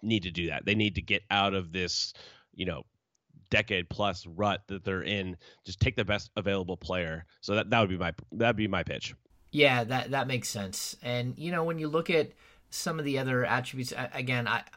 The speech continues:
Speaker 2: I don't really care if a guy just want, if he's so sold on going number one overall and he's willing to settle for going number two, eh, that doesn't have any value to me.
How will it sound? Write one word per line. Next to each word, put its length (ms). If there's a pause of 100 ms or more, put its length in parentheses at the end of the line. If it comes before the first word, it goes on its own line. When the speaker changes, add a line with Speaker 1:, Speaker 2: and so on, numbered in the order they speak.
(140)
Speaker 2:
I 140
don't 180
really 240
care 560
if 140
a 80
guy 500 (400)
just 260
want, 380
if 100
he's 160
so 200
sold 440
on 160
going 280
number 340
one 240
overall 520
and 100
he's 240
willing 360
to 140
settle 400
for 220
going 240
number 200
two, 400 (540)
eh, 80 (120)
that 420
doesn't 220
have 180
any 140
value 500
to 160
me. 340